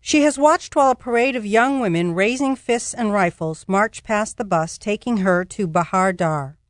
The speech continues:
They stared at her, an aging woman in her long drab dress, as if they did not know those who came before them, as if this were the first time a woman carried a gun.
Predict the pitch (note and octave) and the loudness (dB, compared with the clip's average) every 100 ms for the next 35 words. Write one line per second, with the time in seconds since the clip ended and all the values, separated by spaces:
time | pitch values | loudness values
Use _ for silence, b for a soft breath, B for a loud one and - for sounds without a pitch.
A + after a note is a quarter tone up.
0 | _ _ _ - B3+ - D#4 E4 E4+ E4+ | _ _ _ -2 -2 0 0 2 2 0
1 | A3 F3+ F3 F3 A3+ C4 A#3+ G#3+ E3+ D#3+ | 0 0 0 0 -2 -2 0 0 0 0
2 | E3 F3 G3 F#3 F#3+ G3+ A3+ B3 G#3+ F#3 | -2 -2 0 0 2 2 2 0 2 0
3 | F#3 F3+ D#3+ D3 - - _ _ _ - | 0 -4 -6 -6 -14 -20 _ _ _ -4
4 | G#3+ C4+ - C4 A#3+ A#3+ B3+ C4+ B3+ B3 | 0 0 0 -2 0 0 2 0 0 -2
5 | A3+ G#3+ F3+ E3+ G#3 - F#3+ F3+ F3 F3+ | 2 2 2 -2 -10 -8 -2 -2 -2 -6
6 | - A#3+ G#3 D3 D3+ - _ _ A#3 A3 | -2 0 0 -4 -10 -20 _ _ -4 0
7 | A#3+ - D#4 D#4 - G3 F#3 - C4 C#4+ | 0 2 0 0 -2 -2 -2 -2 -4 -4
8 | - F#3 E3 E3+ F#3+ F3 E3+ D#3+ - F#3 | -4 -2 -2 -2 -2 0 0 0 -4 -4
9 | E3+ E3 D#3+ E3 D3+ D#3+ | -2 -4 -4 -4 -4 -10